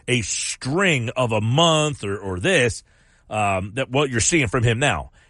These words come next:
Getting Harper to kinda maybe get going here. It, it, you know, that top of the order, one, two, three, four, if you can get that go, th-, that group going all at the same time, the way the pitching's going right now,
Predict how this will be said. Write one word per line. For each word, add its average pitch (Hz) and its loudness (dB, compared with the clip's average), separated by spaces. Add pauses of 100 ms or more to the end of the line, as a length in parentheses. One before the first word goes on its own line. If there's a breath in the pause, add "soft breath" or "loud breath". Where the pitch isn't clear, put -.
(120 soft breath)
Getting 175 2
Harper 156 0
to 139 -4
kinda 143 0
maybe 147 -4
get 139 -4
going 151 2
here. 147 0 (580 soft breath)
It, 127 0
it, 131 -4
you 131 -2
know, 117 0
that 147 0
top 170 0
of 147 -2
the 151 -2
order, 98 0
one, 185 -2
two, 185 -4
three, 156 -4
four, 123 2
if 104 -10
you 185 -4
can 190 -8
get 170 -2
that 147 2
go, 139 2
th-, 131 -2
that 170 2
group 165 -2
going 147 2
all 143 2
at 147 -2
the 131 -4
same 131 0
time, 98 2 (720 soft breath)
the 120 -2
way 160 2
the 127 -2
pitching's 156 -2
going 110 2
right 92 2
now, 80 0